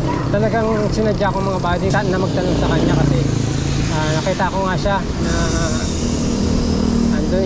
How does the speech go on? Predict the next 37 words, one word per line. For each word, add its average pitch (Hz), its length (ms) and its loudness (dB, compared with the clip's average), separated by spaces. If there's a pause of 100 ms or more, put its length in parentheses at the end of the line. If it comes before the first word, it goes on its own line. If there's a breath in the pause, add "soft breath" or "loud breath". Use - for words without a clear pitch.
kinakalkal 175 480 0
niya 175 160 0
yung 175 80 0
basura. 160 400 0
Kasi 160 240 0
nakita 190 320 0
ko, 180 80 -2
mga 180 240 -4
buddy, 165 240 -2
nadaanan 151 480 -2
ko 156 80 -2
siya. 139 160 -2 (1300)
Nung 220 320 2
kinakalkal 214 480 0
niya 202 160 0
yung - 80 0
basura, 180 400 0
bigla 175 320 0
niya 190 160 0
sinubo. 180 560 0
Gusto 180 480 -2
ibig 190 240 -2
sabihin 170 400 0 (240)
na, 170 160 -2 (720)
na 156 160 0 (720)
tawag 160 320 0
yung 160 160 -2
pansin 156 400 0
ko 139 160 -2
kasi 147 240 -2
nga, 139 160 -2
ibig 151 240 -4
sabihin, 156 400 0
gutom 156 320 0
siya, 170 160 0
mga 151 240 -2
buddy. 139 360 -2